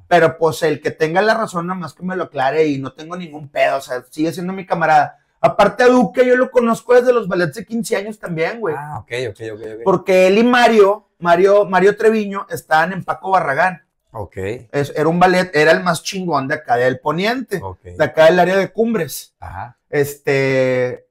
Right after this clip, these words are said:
Speaker 1: no éramos competencia ni nada, nomás cuando nos encontrábamos en expos.
Speaker 2: Ok.
Speaker 1: En expos de Bad Crew. ¿Te acuerdas del Bad Crew? ¿No?
Speaker 2: No, no, no, no,
Speaker 1: Ok,
Speaker 2: no.
Speaker 1: bueno, era un antro aquí en Monterrey, eh, muy chingón,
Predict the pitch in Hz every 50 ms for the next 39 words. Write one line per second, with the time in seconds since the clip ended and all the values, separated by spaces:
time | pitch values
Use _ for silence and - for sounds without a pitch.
0 | _ _ 165 180 208 208 208 226 240 247 254 247 247 - 226 220 170 - - -
1 | - 202 214 220 226 170 262 247 233 220 208 220 240 262 277 294 277 254 214 180
2 | 175 - - - 196 202 214 208 202 196 - 196 160 - 165 156 - _ 151 151
3 | 156 165 180 196 185 185 185 156 147 139 135 - - _ - 117 107 - - -
4 | _ _ _ 87 87 87 87 90 - _ - 92 92 139 151 147 151 151 147 -
5 | - _ - 175 175 180 175 156 151 151 147 - - 151 139 127 113 110 - _
6 | _ _ _ _ _ _ _ - 165 160 175 185 208 208 233 226 190 214 - -
7 | 220 233 285 - _ _ - 160 185 226 127 131 110 90 80 - _ 95 92 92
8 | 90 90 87 85 139 139 139 151 143 143 147 143 143 147 151 165 180 185 180 180
9 | 175 - 196 190 - _ 196 185 185 196 196 185 208 185 180 185 185 196 214 _
10 | _ _ _ _ _ _ _ _ _ 131 135 127 131 131 131 139 147 147 147 -
11 | 202 190 190 175 175 175 196 214 220 - _